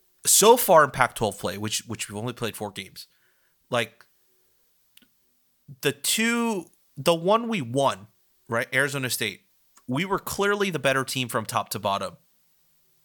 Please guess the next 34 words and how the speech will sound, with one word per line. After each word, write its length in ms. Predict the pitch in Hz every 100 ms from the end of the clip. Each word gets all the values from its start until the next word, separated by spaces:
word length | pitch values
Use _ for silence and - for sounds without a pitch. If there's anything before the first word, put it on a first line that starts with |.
| _ _ _ _ _
but 140 | - 139
we 80 | 120
barely 440 | - 131 139 135
won 220 | 117 117
that 160 | 113 110
by 80 | 104
three 280 | - 110
because 280 | 98 101 107
we 100 | 104
were 120 | 104
still 260 | - - 113
struggling 500 | - 110 104 104 101 - - - _
from 180 | - 113
the 40 |
quarterback 400 | 110 117 104 107
spot, 240 | - 117 -
but 160 | 113
they 160 | - 135
were 140 | 123
struggling 400 | 113 120 107 107
at 80 | 101
the 60 | -
quarterback 360 | 110 98 101
spot 240 | - 101 101
just 280 | 113 104 101
as 80 |
much. 280 | 101 87 - _ - - - _ _ _ _ _ _ _ _ _ - _ _
The 200 | 123 135
other 220 | 147 208
th-, 120 | 214 - - - - _ _ _ _ _ _ _ - - -
Utah 400 | 139 196 175 165
game, 460 | 143 131 131 127 - -
somewhat 580 | - - 165 190 190 -
similar, 600 | 139 127 120 117 117